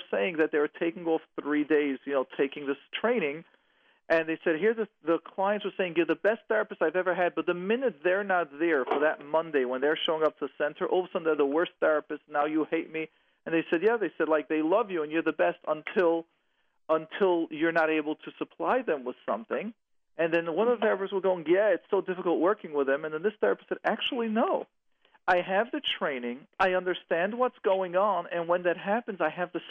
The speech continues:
skills to use with them." They said, "I actually feel very safe working with someone that's a, a borderline." And what I want you to get from this is getting information, getting skills means –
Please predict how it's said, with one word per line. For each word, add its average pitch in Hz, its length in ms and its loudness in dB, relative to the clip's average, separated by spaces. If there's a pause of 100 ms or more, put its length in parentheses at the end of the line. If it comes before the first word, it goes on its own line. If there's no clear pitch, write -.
skills 190 300 2 (140)
to 208 60 -2
use 208 460 0
with 147 240 2
them." 127 320 0 (360)
They 202 160 2
said, 214 140 0
"I 185 40 2
actually 214 260 -4
feel 233 220 0
very 175 340 0 (120)
safe 381 240 0
working 208 340 0
with 147 220 -4
someone 143 220 0
that's 139 200 2
a, 139 120 4 (100)
a 147 60 4
borderline." 120 600 0 (1000)
And 175 200 0
what 180 160 2
I 180 80 4
want 208 340 0
you 240 140 -4 (100)
to - 80 -8
get 180 360 2
from 160 180 -4
this 143 260 2
is 131 240 0 (180)
getting 196 320 2
information, 160 840 -2
getting 175 240 0 (140)
skills 143 260 2
means – 143 200 -6